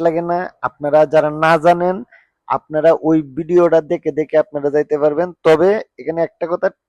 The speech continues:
টাইম মেনটেন করতে হবে, এখানে সব সময় যাইতে দেয় না। যে সময় আপনার এই ওইটা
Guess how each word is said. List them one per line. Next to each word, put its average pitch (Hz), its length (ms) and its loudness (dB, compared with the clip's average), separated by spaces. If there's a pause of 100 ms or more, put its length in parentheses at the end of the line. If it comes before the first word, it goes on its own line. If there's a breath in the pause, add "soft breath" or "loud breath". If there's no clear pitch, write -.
(100)
টাইম 170 240 0 (420)
মেনটেন 160 400 -6
করতে 143 260 0
হবে, 160 160 0
এখানে 156 240 -8 (140)
সব 165 160 2 (120)
সময় 175 280 -4
যাইতে 156 280 0
দেয় 123 180 -2
না। 165 60 -2 (640)
যে 170 120 6 (160)
সময় 160 280 0 (100)
আপনার 151 320 0 (720 soft breath)
এই 147 220 0 (320)
ওইটা 151 160 2